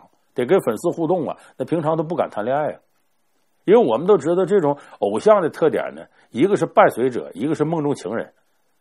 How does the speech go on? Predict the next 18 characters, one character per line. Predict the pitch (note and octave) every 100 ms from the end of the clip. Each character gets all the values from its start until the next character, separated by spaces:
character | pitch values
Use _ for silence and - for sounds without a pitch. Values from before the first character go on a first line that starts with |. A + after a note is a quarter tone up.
| _ -
伴 | - F#3+
随 | G3
者 | E3 B2
呢， | D3
就 | D3
是， | D3 D#3 - _ _
呃， | G#2+ A#2+ A#2+
我， | B2 - A#2 A#2 A#2+ _ -
粉 | B2+ B2
丝 | F#3 F#3
呢， |
把 | F3+ F#3+
你 | F3+ D#3+
当 | F3 D3+
作 | D#3+
自 | D3 D#3
己 | A2+ C#2+ _ _ _ -
啊， | - -